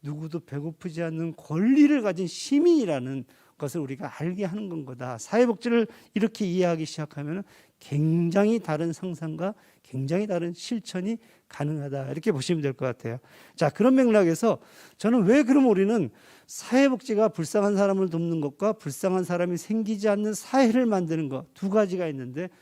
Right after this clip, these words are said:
왜 우리는 사회복지 하면 불쌍한 사람을 돕는 거로만 이해했을까 하는 것들이 제가 오늘 갖고 있는 질문인데요.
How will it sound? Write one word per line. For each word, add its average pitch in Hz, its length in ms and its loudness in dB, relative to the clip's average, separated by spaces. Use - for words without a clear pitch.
왜 151 80 -2
우리는 151 340 -4
사회복지 185 640 0
하면 180 280 -2
불쌍한 156 420 -6
사람을 151 320 -6
돕는 170 480 -2
거로만 220 420 4
이해했을까 151 680 0
하는 151 240 -6
것들이 156 300 -6
제가 151 220 -4
오늘 147 140 -4
갖고 147 260 -8
있는 147 160 -6
질문인데요. 139 600 -6